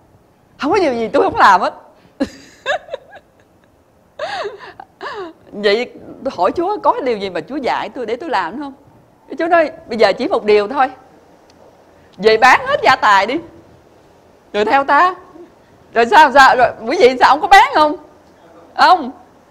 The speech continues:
ông đi mà buồn hiu à, tại đụng vô tiền rồi.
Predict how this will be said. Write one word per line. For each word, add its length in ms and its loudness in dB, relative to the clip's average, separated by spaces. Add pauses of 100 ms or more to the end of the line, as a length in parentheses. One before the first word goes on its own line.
(100)
ông 160 -4
đi 160 2
mà 100 2
buồn 160 6
hiu 260 4
à, 420 8 (500)
tại 120 4
đụng 200 6
vô 120 -2
tiền 260 6
rồi. 140 6